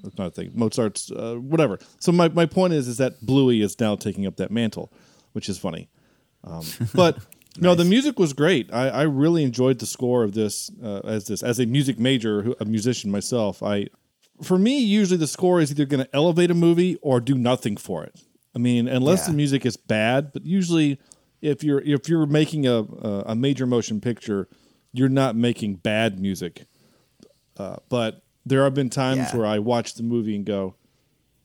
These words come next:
Speaker 1: "I don't even remember there being music." You know, it's just, it
Speaker 3: Absolutely.
Speaker 1: wasn't, it wasn't a factor. And for me in this,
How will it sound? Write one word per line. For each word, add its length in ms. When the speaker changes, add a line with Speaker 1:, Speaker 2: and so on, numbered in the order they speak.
Speaker 1:
"I 60
don't 120
even 240
remember 560
there 140
being 280
music." 420
You 100
know, 180
it's 160
just, 180
it 40
Speaker 3:
Absolutely. 140
Speaker 1:
wasn't, 340
it 100
wasn't 280
a 40
factor. 580
And 140
for 100
me 260
in 140
this, 380